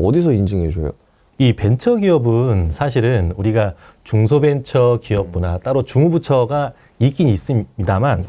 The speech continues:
Speaker 2: 예전에 비해서 지금 이천이십이년도부터는 벤처기업 확인 관리 사이트가 따로 있습니다.
Speaker 1: 어.
Speaker 2: 네, 그 사이트를 통해서 우리가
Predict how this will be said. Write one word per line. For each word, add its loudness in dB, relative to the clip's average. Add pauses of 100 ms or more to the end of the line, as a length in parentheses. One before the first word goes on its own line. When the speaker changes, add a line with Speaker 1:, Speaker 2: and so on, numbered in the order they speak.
(340)
Speaker 2:
예전에 2
비해서 -2 (640)
지금 2
이천이십이년도부터는 0 (420)
벤처기업 2 (100)
확인 -2
관리 0
사이트가 -2
따로 -2
있습니다. -6
Speaker 1:
어. -2
Speaker 2:
네, -4 (260)
그 0
사이트를 0
통해서 -2
우리가 0